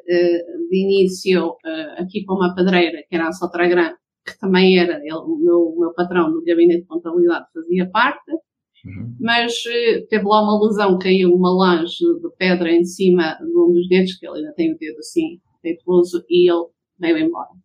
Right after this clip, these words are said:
Speaker 1: E ele, então, depois iniciou a sociedade da construção com um primo, eh, que ele tinha de São Romão,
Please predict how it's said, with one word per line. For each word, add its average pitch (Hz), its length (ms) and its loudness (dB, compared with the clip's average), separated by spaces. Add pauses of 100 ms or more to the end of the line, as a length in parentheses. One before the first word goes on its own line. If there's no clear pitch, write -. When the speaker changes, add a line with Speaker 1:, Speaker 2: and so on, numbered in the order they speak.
(140)
Speaker 1:
E 233 80 -2
ele, 247 100 2
então, 277 180 2
depois 196 260 2
iniciou 226 720 0
a 185 100 0
sociedade 185 800 0
da 170 160 -4
construção 196 680 -2 (240)
com 233 160 -4
um - 80 -6
primo, 196 520 0 (1300)
eh, 214 400 2
que 214 100 -4
ele 202 120 -2
tinha 185 440 2
de 175 80 -2
São 185 260 -2
Romão, 214 500 -2